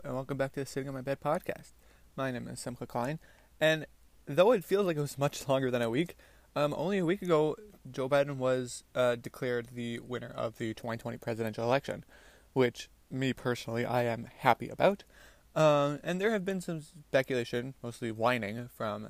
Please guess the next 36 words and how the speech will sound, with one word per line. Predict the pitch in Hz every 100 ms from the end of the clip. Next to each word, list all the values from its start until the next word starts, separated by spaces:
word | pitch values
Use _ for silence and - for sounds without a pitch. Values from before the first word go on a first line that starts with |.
| -
uh, | 117 104 104 107 117 -
you | - 117
know, | 101 - - -
Trump | 120 117
supporters, | - - 107 107
how | 113 101
he | 104
stole | 107 - 202
the | 170
election, | 160 151 - 151 151 - - -
how | 120 110
there | 117
were, | 110 107 104 - -
you | 120
know, | 110 -
fraudulent | - - 131 117 110 -
ballots | 165 156 143 -
and | 139 - -
dead | 143
people | - 143 131
voting, | 131 131 131 - -
and | 143 147 139 151
most | 185 -
of | 220
those | 214 180 156
claims | - 156 147
have | 127 117 _
been | 131 127 123
debunked, | 113 107 143 160 - - - - -
although | 170 180 -
I'm | 165
a | 165
little | 220 247
confused | 170 - 156 131 -
as | 127 -
to | - 123 120